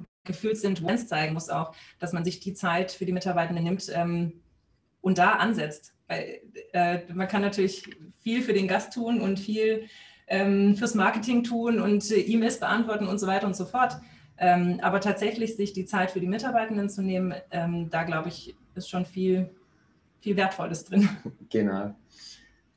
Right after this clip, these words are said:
Speaker 2: Wenn ihr jetzt sagen würdet, okay, wie muss ein Unternehmer oder eine Familie ticken, dam-, damit es gut läuft mit Appletree, mit diesem Prozess? Was sind eure Erfahrungen jetzt so rückwirkend? Was ist das gute Mindset, was man mitnehmen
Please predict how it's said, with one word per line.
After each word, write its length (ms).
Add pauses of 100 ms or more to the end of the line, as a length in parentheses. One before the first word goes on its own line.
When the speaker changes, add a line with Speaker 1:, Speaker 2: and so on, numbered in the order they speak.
(440)
Speaker 2:
Wenn 200
ihr 100
jetzt 300
sagen 360
würdet, 240
okay, 460
wie 340
muss 280
ein 180
Unternehmer 640
oder 160
eine 160
Familie 580
ticken, 480
dam-, 300 (140)
damit 300
es 140
gut 280
läuft 400
mit 180
Appletree, 440
mit 180
diesem 280
Prozess? 560
Was 140
sind 240
eure 280
Erfahrungen 420
jetzt 220
so 100
rückwirkend? 640 (340)
Was 220
ist 160
das 180
gute 320
Mindset, 720
was 160
man 160
mitnehmen 640